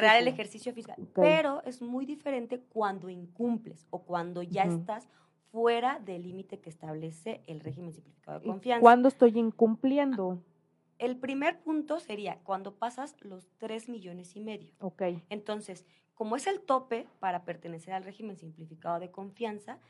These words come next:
Speaker 1: si yo tengo tres millones quinientos mil y un peso, entonces yo rebaso el límite que, que, que establece el régimen,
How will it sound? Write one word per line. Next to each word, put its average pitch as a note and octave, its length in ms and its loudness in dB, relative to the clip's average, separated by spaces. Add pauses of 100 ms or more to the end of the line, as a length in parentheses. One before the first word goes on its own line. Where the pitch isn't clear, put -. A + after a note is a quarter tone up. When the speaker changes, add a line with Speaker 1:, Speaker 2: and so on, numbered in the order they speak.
(200)
Speaker 1:
si - 160 -20
yo G#3 160 -8
tengo G#3 400 -8
tres F#3+ 300 -10
millones G#3+ 520 -10
quinientos D#3+ 720 -18
mil F3 300 -18
y D#3+ 120 -18
un F3+ 140 -12
peso, A#3 600 0 (340)
entonces G3+ 600 -6
yo G#3 200 -6
rebaso F#3 720 0
el D#3 100 -14
límite E3 460 -14
que, D#3 160 -20 (220)
que, D#3 360 -16
que - 80 -20
establece E3 760 -8
el F#3 120 -8
régimen, A3+ 500 -6